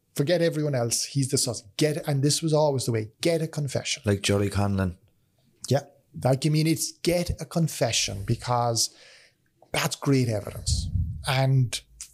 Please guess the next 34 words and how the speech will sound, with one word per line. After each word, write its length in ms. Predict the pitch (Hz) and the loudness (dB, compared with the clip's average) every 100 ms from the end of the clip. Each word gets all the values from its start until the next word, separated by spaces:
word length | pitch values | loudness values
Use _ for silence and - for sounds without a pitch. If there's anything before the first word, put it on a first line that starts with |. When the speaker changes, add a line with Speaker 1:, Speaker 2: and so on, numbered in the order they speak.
| - | -2
Speaker 1:
far 240 | 143 175 | 0 0
too 240 | - 135 110 | -2 -2 0
often, 480 | 110 - - 117 - _ - | 0 -4 -4 -4 -4 _ 0
other 240 | 147 160 | 2 4
avenues 540 | 131 117 107 107 110 113 | 2 0 -4 -6 -4 -2
of 180 | 107 | -2
getting 300 | - 110 113 | 0 0 2
evidence 440 | 107 101 - 113 - | 0 0 -4 -6 -2
were 260 | 120 120 113 | 0 2 2
ignored. 500 | 110 113 104 - - _ - | 2 2 2 -4 -18 _ -8
So, 160 | - | 0
like, 260 | 135 143 143 | 2 2 0
I 40 | 147 | 2
mean, 160 | 147 | 4
an 160 | 156 160 | 6 4
awful 340 | 214 254 - | 4 0 0
lot 100 | 127 | -2
of 80 | - | -2
cases, 460 | - 131 120 120 - - - - | 0 2 2 0 -4 -6 -10 0
and 360 | 147 139 127 | 2 4 2
the 540 | 131 131 127 123 120 123 - - 127 117 - _ - | 2 4 4 2 2 0 -4 2 2 2 -10 _ -2
O'Brien 480 | 135 107 127 170 180 | 0 2 2 2 2
report 600 | 135 - 120 110 107 - - - | 0 0 0 0 -2 -10 -12 -2
on 440 | 120 107 104 110 - | 0 0 -2 -8 -6
the 120 | 123 | -4
Kerry 260 | - 113 | 0 0
Babies 420 | 110 127 147 117 - | 2 2 2 0 -2
thing 140 | - | -4
said 220 | - 127 113 | -2 0 0
that 180 | 117 - - - - - _ _ 254 - | -2 -4 -16 -16 -18 -20 _ _ -14 -2
even 240 | 170 160 139 | 0 2 2
at 100 | 117 | 0
that 240 | 135 156 | -2 -2
stage, 480 | - 127 - - - | -2 -4 -6 -8 -6